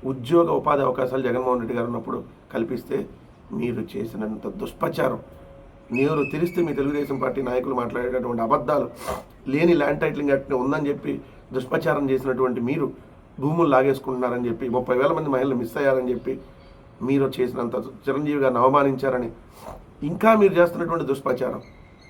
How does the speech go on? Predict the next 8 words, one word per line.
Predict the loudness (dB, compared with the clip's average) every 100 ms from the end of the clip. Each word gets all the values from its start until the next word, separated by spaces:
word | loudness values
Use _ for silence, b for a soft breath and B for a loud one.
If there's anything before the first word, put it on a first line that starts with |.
| -8
మరి | -6 -4
ఇప్పుడు | -6
కాలర్ | -4 0 0 2
పట్టుకొని | -2 -2 -2 0 -2 -6 -6
ఎవరిని | -2 2 2 0
నిలదీయాలి | 2 2 4 4 4 2
సునీత | -2 -6 -6
గారు? | -4 -6